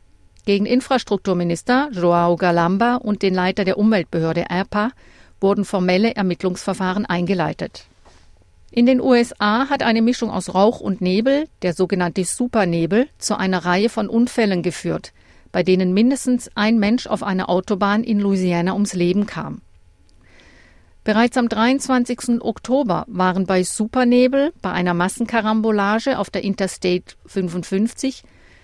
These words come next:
sieben Menschen gestorben und etwa zwei Dutzend verletzt worden. Rauch von nahegelegenen Sumpfbränden in Verbindung mit dichtem Nebel hat die Ereignisse verursacht. Die Sicht war dadurch zum Teil unter vierhundert Meter.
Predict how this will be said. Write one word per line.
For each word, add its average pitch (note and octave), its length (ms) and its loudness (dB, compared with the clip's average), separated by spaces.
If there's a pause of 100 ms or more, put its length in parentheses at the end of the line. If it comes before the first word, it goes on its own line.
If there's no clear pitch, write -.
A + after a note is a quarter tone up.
(180)
sieben C4 320 0
Menschen A#3+ 540 2
gestorben F#3+ 600 0
und G#3 200 -4
etwa F#3 320 0
zwei F#3 380 0
Dutzend G3+ 440 -4
verletzt F#3 440 -2
worden. D#3 360 -4 (960)
Rauch A3 220 4
von A#3+ 220 0
nahegelegenen F#3+ 720 0
Sumpfbränden F3+ 720 -2
in - 120 -4
Verbindung G#3+ 440 0
mit G3 160 -4
dichtem G3 320 -2
Nebel F#3 340 0
hat G#3+ 140 -4
die A3 80 -2
Ereignisse F#3+ 600 -4
verursacht. F3+ 760 -4 (720)
Die G3 100 -2
Sicht F#3 360 0
war G#3 100 2
dadurch F#3 460 0
zum G3 180 -4
Teil F#3+ 340 -2
unter G3+ 360 0
vierhundert F#3 580 -2
Meter. E3 460 -6